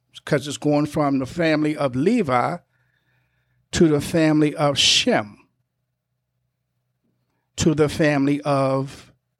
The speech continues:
Yehuda. So these things are spoken of pertaining to another tribe, not the Levitical priesthood, but now to the tribe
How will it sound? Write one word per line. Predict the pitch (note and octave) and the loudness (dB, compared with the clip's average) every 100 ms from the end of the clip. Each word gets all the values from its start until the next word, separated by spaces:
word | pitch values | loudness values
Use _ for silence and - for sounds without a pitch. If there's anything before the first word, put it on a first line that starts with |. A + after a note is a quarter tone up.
| _ | _
Yehuda. | D#3+ D3 C3 G3+ E3 - - _ _ _ _ _ _ _ _ _ _ _ _ _ _ _ _ _ _ _ _ | 0 2 4 2 2 -2 -16 _ _ _ _ _ _ _ _ _ _ _ _ _ _ _ _ _ _ _ _
So | - - C#3+ C3+ C#3 - - _ - | -4 2 4 2 -2 -10 -20 _ -4
these | D3+ F3+ | -2 -2
things | - F#3+ F3 D3 | -2 -2 0 0
are | |
spoken | C#3+ - G#3 G#3 D#3+ | -2 2 2 2 2
of | D3 D3 | 0 0
pertaining | D3+ - F3+ E3 | -4 -2 0 0
to | D#3 F#3 D#3+ | 0 2 2
another | D3+ F3+ G3+ E3 | 4 2 2 0
tribe, | D3 D#3+ A#2+ G#2 - - | -2 -2 -2 -4 -12 -10
not | C3 D3 - | -2 -2 0
the | F3+ | 2
Levitical | F#3 F3 G#3+ G#3+ F#3+ | 2 2 0 0 -4
priesthood, | - A3+ A#3 - C#3+ B2+ B2 _ _ _ _ _ - | -4 -4 -4 0 2 2 -2 _ _ _ _ _ -2
but | C3+ | 0
now | C3 C#3+ D#3 F3+ F3+ F3 E3+ E3 _ _ _ | 2 4 4 4 2 2 2 -2 _ _ _
to | - D#3+ | -2 0
the | D3 | 0
tribe | - E3 D#3 D3+ | 2 4 4 2